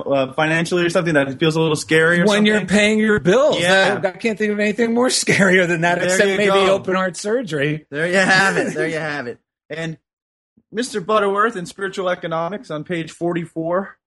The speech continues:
Speaker 1: just gonna read one paragraph that I really liked, and it says, "A great idea that may help you to unlearn some of the errors of human consciousness is this. I am a most important person to God, for I am God's living enterprise.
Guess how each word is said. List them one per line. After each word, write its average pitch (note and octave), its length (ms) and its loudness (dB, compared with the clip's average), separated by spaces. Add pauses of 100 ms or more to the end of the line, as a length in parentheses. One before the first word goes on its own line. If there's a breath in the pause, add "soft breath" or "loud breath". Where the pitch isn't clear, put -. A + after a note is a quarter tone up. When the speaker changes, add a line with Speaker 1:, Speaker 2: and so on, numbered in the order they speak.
Speaker 1:
just - 140 -20
gonna D3+ 100 -6
read D3+ 160 -4
one E3 200 -4
paragraph D#3 480 0
that C#3 100 0
I C#3 40 2
really D3 280 2
liked, B2 320 0
and B2 100 0
it B2+ 120 -4
says, G#2+ 360 0 (460)
"A C#3 100 2
great F#3+ 420 2
idea D#3+ 520 2
that A#2+ 160 0
may D#3 200 2
help F3+ 360 0
you F#3 240 -4
to D3+ 200 -2
unlearn D#3 560 2
some D3+ 200 -2
of D3+ 60 0
the D3+ 160 0
errors D#3+ 400 2
of C3+ 100 2
human F3+ 340 0
consciousness D3 640 -2
is A#2+ 200 -4
this. A2+ 400 -2 (1040)
I E3 260 4
am D3 200 2
a C3+ 100 -2
most D3+ 420 0
important D#3+ 500 -4
person D3 360 -4
to C#3+ 100 -4
God, B2 480 0 (100)
for B2+ 140 0
I C3 100 2
am B2 120 -2
God's B2+ 400 0
living B2 400 -2
enterprise. G#2 760 -2